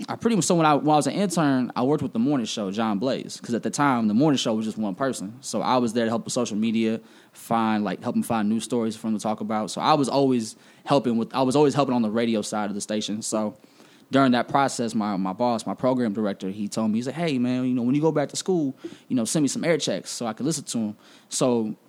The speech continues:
I played him some when I was an intern. He told me to send them more during the school year. So during the school year, I would send them air checks. And then, like, he was never hitting me back. So I'm like, "Is he getting these air checks or what?"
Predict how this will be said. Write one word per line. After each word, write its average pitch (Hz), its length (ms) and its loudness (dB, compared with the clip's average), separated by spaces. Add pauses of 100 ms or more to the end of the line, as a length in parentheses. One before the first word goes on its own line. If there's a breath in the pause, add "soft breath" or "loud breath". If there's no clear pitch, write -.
I 127 80 -2
played 175 220 4
him 160 80 0
some 151 180 2
when 139 60 4
I 131 40 2
was 120 100 0
an 127 60 0
intern. 120 480 0
He 117 100 -2
told 123 180 0
me 120 60 2
to 113 60 -2
send 127 220 0
them 110 80 2
more 127 220 4
during 110 180 0
the 101 60 -2
school 151 240 0
year. 117 160 2
So 107 160 -2
during 117 160 0
the 101 80 0
school 147 200 0
year, 120 140 4
I 107 60 2
would 104 120 -2
send 127 220 0
them 107 140 -2
air 143 140 0
checks. - 440 -6 (420 loud breath)
And 123 160 2
then, 120 140 4
like, 110 140 0
he 175 100 4
was 202 160 6
never 160 180 6
hitting 156 180 6
me 120 60 4
back. 131 340 4
So 143 140 -4
I'm 143 180 2
like, 117 160 2
"Is 110 80 -4
he 202 100 -2
getting 170 260 0
these 214 120 0
air - 160 -4
checks 247 280 -8
or 127 100 -2
what?" 147 360 -2